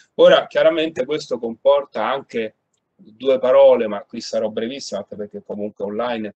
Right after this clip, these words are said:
trovate moltissimo materiale, sia divulgativo, sia delle attività di ricerca scientifica che conduco e pubblicazioni scientifiche. Eventualmente poi sarò a disposizione per gli interessati per fornire,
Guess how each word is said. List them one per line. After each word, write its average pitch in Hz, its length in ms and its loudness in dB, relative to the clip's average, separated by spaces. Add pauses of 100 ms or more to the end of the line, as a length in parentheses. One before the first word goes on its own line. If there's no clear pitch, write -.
(340)
trovate 107 600 -8
moltissimo 110 840 -8
materiale, 110 640 -6
sia 123 220 -8
divulgativo, 117 920 -8
sia - 240 -4
delle 113 380 -6 (360)
attività 110 600 -8
di 113 100 -10
ricerca 110 400 -12
scientifica 113 640 -10
che 107 160 -8
conduco 131 420 -4
e 107 80 -4
pubblicazioni 110 640 -10
scientifiche. 135 440 -10
Eventualmente 104 600 -10
poi 107 200 -8 (320)
sarò 123 300 -2
a 120 40 -2
disposizione 117 800 -6
per 110 120 -8
gli 107 80 -12
interessati 107 720 -6
per 101 160 -14
fornire, 107 520 -12